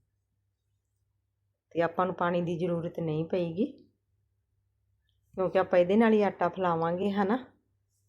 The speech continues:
ਤੇ ਹੁਣ ਆਪਾਂ ਇਹਦਾ ਡੋ ਜਿਹੜਾ ਵੀ ਇਸ ਤਰ੍ਹਾਂ ਹੀ ਤਿਆਰ ਕਰਾਂਗੇ।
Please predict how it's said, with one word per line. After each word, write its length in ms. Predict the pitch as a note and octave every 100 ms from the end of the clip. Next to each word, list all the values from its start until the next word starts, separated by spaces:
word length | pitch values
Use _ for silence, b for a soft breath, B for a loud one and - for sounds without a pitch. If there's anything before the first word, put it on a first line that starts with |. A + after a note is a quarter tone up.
| -
ਤੇ 220 | D#3+ D#3+
ਹੁਣ 260 | D#3 F3 E3
ਆਪਾਂ 240 | D#3 E3+
ਇਹਦਾ 180 | E3 E3
ਡੋ 280 | D#3 D#3+ E3+
ਜਿਹੜਾ 300 | F3 E3+ F3
ਵੀ 160 | F#3
ਇਸ 100 | F3
ਤਰ੍ਹਾਂ 220 | - E3+ F#3
ਹੀ 60 |
ਤਿਆਰ 300 | F#3 F3+ D#3+
ਕਰਾਂਗੇ। 420 | - D3+ C#3+ C#3+